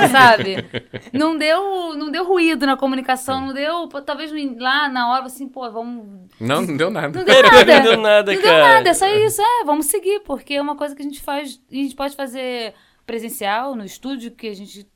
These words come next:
Speaker 2: ten-, tentou montar, pode fazer
Speaker 1: Uhum.
Speaker 2: online, então vambora, vamos continuar.
Speaker 3: Eu acho que foi
Speaker 2: Isso é
Speaker 3: depois de
Speaker 2: muito
Speaker 3: muita
Speaker 2: legal.
Speaker 3: dor de cabeça, né? Eu acho que a gente passou por os anos ali, foi aprendendo, e chega um determinado momento que, tipo, a gente quer fazer isso, quer fazer isso.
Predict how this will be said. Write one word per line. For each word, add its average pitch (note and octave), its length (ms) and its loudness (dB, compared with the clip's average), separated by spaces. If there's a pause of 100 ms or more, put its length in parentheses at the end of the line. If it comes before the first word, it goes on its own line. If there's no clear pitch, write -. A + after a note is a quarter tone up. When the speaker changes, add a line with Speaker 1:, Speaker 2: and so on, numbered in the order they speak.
Speaker 2:
ten-, G#3+ 160 -14
tentou G#3 300 -12
montar, G#3 800 -10
pode G#3+ 240 -10
fazer A3 280 -8
Speaker 1:
Uhum. G#3+ 100 -12
Speaker 2:
online, G#3 400 -10
então C#4+ 180 -12
vambora, F#4 360 -12
vamos C#4+ 180 -14
continuar. D4 420 -12 (140)
Speaker 3:
Eu - 100 -4
acho D#4 160 -8
que - 60 -16
foi C4+ 80 -2
Speaker 2:
Isso C#4+ 80 -2
é - 20 0
Speaker 3:
depois C#4+ 160 0
de A#3 60 -4
Speaker 2:
muito C4+ 120 -2
Speaker 3:
muita A3 100 -2
Speaker 2:
legal. G#3 140 0
Speaker 3:
dor G3+ 40 -6
de - 80 -8
cabeça, F#3+ 680 -2
né? D#3+ 320 0
Eu D3 60 -2
acho D3+ 180 -4
que E3 60 -10
a E3 40 -6
gente E3+ 220 -10
passou E3+ 320 -4
por F#3+ 100 -6 (280)
os D3 180 -2
anos D3 160 -2
ali, D3 140 -6
foi D#3 140 -2
aprendendo, D#3 680 -2 (380)
e G#3 140 -6
chega G#3 160 -6
um - 40 -4
determinado G#3 460 -4
momento F#3+ 300 -2
que, F#3+ 80 -18
tipo, - 360 -6
a - 100 2
gente D#3+ 200 -8
quer D#3 100 -2
fazer C3 220 -6
isso, C3 380 -6
quer B2+ 100 -6
fazer C#3 260 -6
isso. A2 240 -10